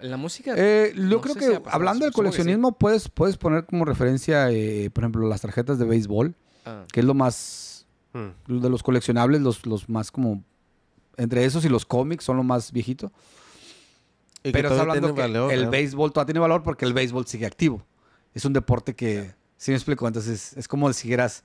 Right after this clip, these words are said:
Speaker 2: es una franquicia que no muere porque, pues, es el béisbol. Igual con los cómics,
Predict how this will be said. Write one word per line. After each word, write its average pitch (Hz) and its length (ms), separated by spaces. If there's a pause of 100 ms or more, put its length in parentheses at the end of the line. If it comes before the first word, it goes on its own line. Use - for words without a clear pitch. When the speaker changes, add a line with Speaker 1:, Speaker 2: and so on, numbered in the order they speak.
(600)
Speaker 2:
es 113 120
una 147 140
franquicia 123 380
que 123 100
no 123 80
muere 131 240
porque, - 200
pues, - 180
es 95 100
el 113 100
béisbol. 110 380 (800)
Igual 120 260
con 147 140
los 135 160
cómics, 147 500